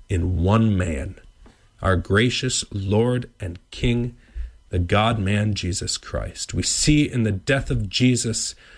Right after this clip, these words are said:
the culmination of all human desire as we see all sin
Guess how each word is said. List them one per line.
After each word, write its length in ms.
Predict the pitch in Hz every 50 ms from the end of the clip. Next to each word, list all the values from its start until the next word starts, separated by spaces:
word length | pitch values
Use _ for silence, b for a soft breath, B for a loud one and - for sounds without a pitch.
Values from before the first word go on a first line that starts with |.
| B B B
the 80 | - -
culmination 760 | - - - 156 151 139 127 131 139 131 - - 151 143
of 120 | 143 131 117
all 200 | 139 143 143 135
human 400 | - - - 151 139 135 131 123
desire 760 | 120 120 113 98 95 101 113 120 117 107 98 - 110 110 - -
as 220 | - 104 - - -
we 80 | 110
see 320 | - - - - 127 123 120
all 240 | - 120 113 110
sin 680 | 92 - - - - - - - 139 131 113 90 80 -